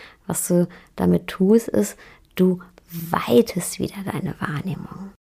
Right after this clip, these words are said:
und bist offen, offen und empfänglich für die Lösung. Solltest du also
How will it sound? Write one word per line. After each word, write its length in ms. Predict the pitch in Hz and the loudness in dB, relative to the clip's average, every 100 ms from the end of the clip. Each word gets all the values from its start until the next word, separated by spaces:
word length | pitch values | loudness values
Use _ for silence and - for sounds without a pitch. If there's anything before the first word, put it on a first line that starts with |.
| - | -4
und 160 | 190 180 | -2 -2
bist 320 | 180 - - - | -4 -4 -8 0
offen, 460 | - 214 - 156 - - | 0 0 -4 -6 -4 2
offen 400 | 196 - 240 240 | 2 4 2 2
und 140 | 175 | 0
empfänglich 720 | 165 147 170 165 170 208 - | 0 0 0 0 0 -4 -6
für 100 | - | -4
die 120 | 262 | 0
Lösung. 560 | 285 202 - - 160 170 - - - _ _ | 0 0 -4 -6 -6 -8 -14 -20 -20 _ _
Solltest 720 | - 165 175 190 196 175 - | -6 4 6 6 2 -4 -6
du 100 | - | -4
also 380 | - - - 143 | -2 -2 -2 -4